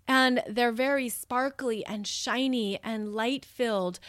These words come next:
They don't have the density or hardness of other bridges. So I'm just seeing this beautiful bridge that we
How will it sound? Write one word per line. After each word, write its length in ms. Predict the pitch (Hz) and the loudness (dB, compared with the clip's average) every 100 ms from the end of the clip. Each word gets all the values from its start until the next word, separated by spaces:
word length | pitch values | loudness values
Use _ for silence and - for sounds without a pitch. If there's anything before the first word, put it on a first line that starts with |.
| - - | -20 -4
They 140 | 254 254 | 0 2
don't 300 | 262 311 285 | 2 2 0
have 540 | 262 269 254 220 208 | 0 2 2 -2 -4
the 140 | 240 208 - - | -2 -2 -8 -4
density 600 | 262 269 269 285 247 170 | 0 0 0 -2 -2 -2
or 140 | 233 | -2
hardness 800 | 240 - 233 254 262 240 208 - - - 226 - | -4 0 2 2 4 2 2 -2 -10 -12 -10 -2
of 140 | 254 | 0
other 340 | - 269 254 247 | 2 2 4 2
bridges. 640 | 214 240 247 233 180 175 | 4 4 4 2 0 0
So 140 | - | 0
I'm 200 | 254 262 | 0 2
just 280 | 262 330 - | 0 -4 -4
seeing 220 | 330 320 | -2 0
this 200 | 269 220 | 0 -2
beautiful 680 | 208 214 240 294 339 - 311 | -6 -6 -2 -2 -2 -4 -6
bridge 800 | 226 226 233 254 226 170 175 - - | -6 -8 0 2 2 0 -8 -10 -8
that 280 | 226 247 240 | -2 0 0
we 360 | 254 262 254 | 0 0 0